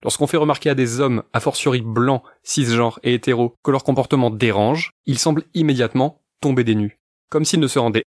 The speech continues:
absolument pas compte de la place qu'ils prennent. Je pense que parfois, c'est totalement surjoué et qu'ils savent très bien ce qu'ils font. Mais je pense aussi qu'à d'autres moments,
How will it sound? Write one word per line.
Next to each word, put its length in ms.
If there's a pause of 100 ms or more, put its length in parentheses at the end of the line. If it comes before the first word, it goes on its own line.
absolument 440
pas 140
compte 380
de 160
la 120
place 480
qu'ils 160
prennent. 380 (160)
Je 100
pense 180
que 80
parfois, 380 (100)
c'est 200
totalement 360
surjoué 540 (240)
et 80
qu'ils 140
savent 320
très 280
bien 160
ce 60
qu'ils 160
font. 180 (140)
Mais 120
je 100
pense 240
aussi 200
qu'à 100
d'autres 340
moments, 360